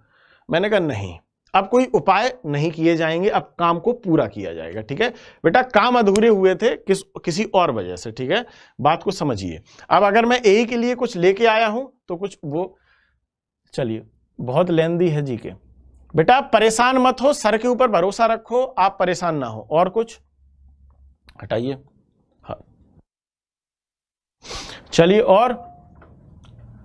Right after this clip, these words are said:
सॉइल का क्रैश कोर्स कंप्लीट करवा देना। शिवम श्रीवास्तव, सॉइल की वीकेंड मैराथन आएगी हंड्रेड परसेंट। जो सात सब्जेक्ट चूज किए गए हैं, उसमें सॉइल भी है। एक ही वीडियो में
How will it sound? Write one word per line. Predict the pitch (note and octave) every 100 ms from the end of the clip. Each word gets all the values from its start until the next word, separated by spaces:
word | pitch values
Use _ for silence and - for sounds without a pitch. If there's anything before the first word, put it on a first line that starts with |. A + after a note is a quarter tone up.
| - -
सॉइल | - F3 F#3+ A#3
का | A#3+
क्रैश | A3 A3 -
कोर्स | A3+
कंप्लीट | A#3 G3+ A3+
करवा | A3 G3 G3+
देना। | F#3+ B2 - -
शिवम | - G3+ C4
श्रीवास्तव, | C4 C4 B3+ B3+ C#4+
सॉइल | C#4+ - G3 A#3
की | A#3+ C4+
वीकेंड | G#3+ A3 B3 B3+
मैराथन | A#3 A3+ A#3 A#3
आएगी | A#3+ A3+ A3 B3 C4+ _ -
हंड्रेड | E3+ A3 A3+
परसेंट। | A3+ E3+ G3+ E3 - _ -
जो | C3+ A3 -
सात | - F#3 A#3
सब्जेक्ट | A#3 G3+ A#3 A#3
चूज | A#3 A#3
किए | - A3 G#3+
गए |
हैं, | A3+
उसमें | B3 A#3 A#3+
सॉइल | - F#3+ F#3+ G#3+
भी | A3
है। | G3 G3+ C3+ - - -
एक | G#3+ A3+
ही | B3 A3+ C4
वीडियो | F3+ A3+ A3 A#3+ B3
में | G3+